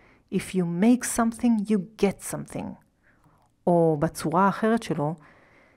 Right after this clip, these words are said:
"אם את מייצרת משהו, תקבלי הכל." "If you make something, you get everything." רעב ושפע, מלחמה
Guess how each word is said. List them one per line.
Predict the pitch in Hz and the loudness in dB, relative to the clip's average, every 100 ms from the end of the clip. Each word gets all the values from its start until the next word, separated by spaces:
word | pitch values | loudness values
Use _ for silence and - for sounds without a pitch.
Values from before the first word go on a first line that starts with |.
| - | -6
"אם | 185 | -2
את | 180 180 | -2 -2
מייצרת | 156 143 - 247 269 269 | -4 -4 0 4 4 4
משהו, | 156 151 180 | -2 -2 -4
תקבלי | - - 165 156 190 | -6 -6 -4 0 0
הכל." | 202 - 170 151 135 - _ _ _ _ | -2 0 0 0 -4 -10 _ _ _ _
"If | 147 - | -12 -6
you | 156 147 147 151 | -6 -4 -4 0
make | 185 254 | 2 2
something, | - 135 - - 143 160 - _ _ _ _ _ _ 185 | 0 -6 -6 -8 -8 -8 -10 _ _ _ _ _ _ -2
you | |
get | 180 214 214 233 | 0 -2 -4 -4
everything." | 233 220 190 - 160 - _ _ _ _ _ _ _ _ - | -2 0 -2 -4 -10 -12 _ _ _ _ _ _ _ _ -4
רעב | 160 160 190 202 208 - - - | 0 4 4 4 2 -6 -14 -6
ושפע, | 151 - 202 - 196 | -6 0 0 2 2
מלחמה | 185 165 - 180 202 | 2 0 0 4 6